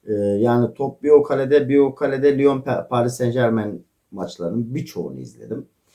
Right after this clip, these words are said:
Ee, yani bir korner bahsi alacaksak bu maçı alabiliriz. Ee, sekiz buçuk korner altına açılan oran, sekiz buçuk korner üstüne açılan oran bir kırk. Ee, dokuz buçuk korner üstü olarak da,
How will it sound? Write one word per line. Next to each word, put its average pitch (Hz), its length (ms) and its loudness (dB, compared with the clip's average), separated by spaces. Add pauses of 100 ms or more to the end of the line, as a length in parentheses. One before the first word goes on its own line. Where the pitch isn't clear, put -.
(340)
Ee, 87 60 -6 (600)
yani 117 380 -2
bir 123 100 -12
korner 139 500 2
bahsi 117 300 0
alacaksak 107 640 -4
bu 113 80 -4
maçı 95 300 -8
alabiliriz. 92 960 -8 (460)
Ee, 85 640 0
sekiz 131 380 -6
buçuk - 240 -10
korner 117 340 0
altına 104 460 -6
açılan 87 420 -10
oran, 92 360 -6 (460)
sekiz 143 360 -12
buçuk 131 240 -16
korner 131 360 2
üstüne 87 300 -10
açılan 76 360 -14
oran 73 340 -8
bir 139 180 2
kırk. 143 260 -2 (480)
Ee, 98 300 -4
dokuz 143 340 -2
buçuk - 260 -12
korner 110 460 0
üstü 117 360 -6
olarak 127 520 0
da, 123 340 0